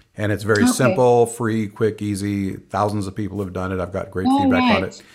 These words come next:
Speaker 2: Cool. Thank you very much,
Speaker 1: Yeah.
Speaker 2: Benjamin. Thank you.
Speaker 1: Yeah. So, so I only mentioned that to give you a tool, but again, any tool that gets the job done, that, that, that
Speaker 2: Mm-hmm.
Speaker 1: gets you get into your shadow work and heal these old wounds.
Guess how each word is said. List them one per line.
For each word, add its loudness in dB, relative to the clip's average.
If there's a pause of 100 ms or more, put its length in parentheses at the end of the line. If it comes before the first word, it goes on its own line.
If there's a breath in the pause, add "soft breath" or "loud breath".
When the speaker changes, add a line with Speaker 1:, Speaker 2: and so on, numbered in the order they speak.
Speaker 2:
Cool. 0
Thank 0
you 0
very 4
much, 2
Speaker 1:
Yeah. 2
Speaker 2:
Benjamin. 0
Thank 0
you. -4
Speaker 1:
Yeah. -2
So, 4
so 2
I 6
only 4
mentioned 0
that 6
to -6
give -2
you 2
a 4
tool, 2
but 0
again, 0
any 2
tool 2
that 2
gets -2
the -4
job 4
done, -8
that, -4
that, -6 (220)
that -4
Speaker 2:
Mm-hmm. 0
Speaker 1:
gets -2
you -6
get -2
into 0
your 0
shadow 2
work 2
and -2
heal 0
these -2
old 0
wounds. -4